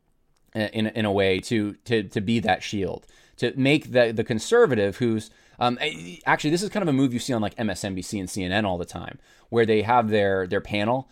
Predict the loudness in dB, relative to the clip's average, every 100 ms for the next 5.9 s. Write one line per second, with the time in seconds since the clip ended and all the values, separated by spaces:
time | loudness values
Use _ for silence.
0 | _ _ -4 -2 -2 -2 0 2 2 0
1 | -6 -2 -4 0 2 2 2 2 0 0
2 | -4 -4 -6 -8 -2 -2 0 -6 -2 0
3 | 4 4 2 0 -2 -2 0 2 4 2
4 | 0 -4 -2 0 0 2 2 0 -4 -4
5 | -4 -4 -6 -4 -2 -2 0 -2 -4